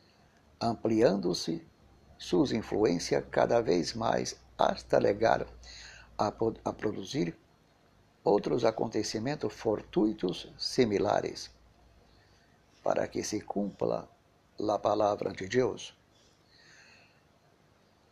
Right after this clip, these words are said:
Se cuenta que los graznidos de unos gansos en cierta ocasión salvaron a Roma.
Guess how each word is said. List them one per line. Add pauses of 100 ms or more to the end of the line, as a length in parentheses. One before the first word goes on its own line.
(1300)
Se
cuenta
que
los (540)
graznidos (640)
de
unos
gansos (440)
en
cierta
ocasión
salvaron
a
Roma.